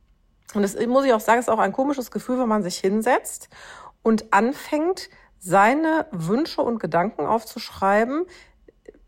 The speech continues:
die für den Fall gelten sollen, dass man ja nicht mehr auf dieser Welt ist. Das ist ungewöhnlich, denn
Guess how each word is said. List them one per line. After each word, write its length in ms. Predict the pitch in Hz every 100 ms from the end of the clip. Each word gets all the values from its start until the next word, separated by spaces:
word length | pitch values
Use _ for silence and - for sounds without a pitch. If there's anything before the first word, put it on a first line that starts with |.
| -
die 480 | - 175 220 302 330 - _ _ _
für 200 | - 269
den 180 | 285 269
Fall 480 | - - 220 277 233
gelten 680 | 214 214 277 - 277 262 -
sollen, 480 | 175 190 202 220 208
dass 260 | 190 -
man 140 | 226 220
ja 80 |
nicht 280 | 196 180 -
mehr 140 | 196 196
auf 100 | -
dieser 280 | 214 214
Welt 260 | 175 151 147
ist. 300 | - - - _ _ _ _ - - - _ _ _
Das 280 | - 190 254
ist 140 | 339 -
ungewöhnlich, 840 | 370 349 196 160 156 135 - - _
denn 360 | 190 202 208